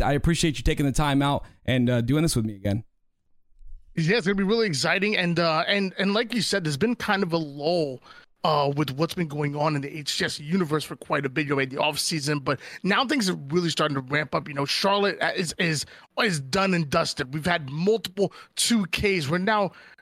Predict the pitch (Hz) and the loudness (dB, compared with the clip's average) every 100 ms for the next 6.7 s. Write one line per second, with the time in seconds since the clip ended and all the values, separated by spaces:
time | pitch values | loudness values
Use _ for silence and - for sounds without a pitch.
0 | 175 139 180 220 233 - 208 202 - 214 | -12 -2 0 2 0 0 0 0 0 0
1 | 196 175 - 160 151 151 196 180 - 185 | 0 -2 -2 -2 0 0 -2 -2 -2 0
2 | 160 147 156 131 - - - 175 170 190 | 0 0 -2 -4 -14 -20 -8 0 2 2
3 | 185 - - - - 202 143 - 254 302 | -2 -6 -4 -2 0 -2 -2 -2 0 2
4 | - 190 165 165 165 170 - 180 151 180 | 2 0 0 0 2 2 0 -2 0 -2
5 | 190 175 - 208 170 - - 208 190 185 | -2 -2 0 0 -2 -6 -4 0 0 0
6 | - 214 190 170 156 196 | 0 0 0 0 0 0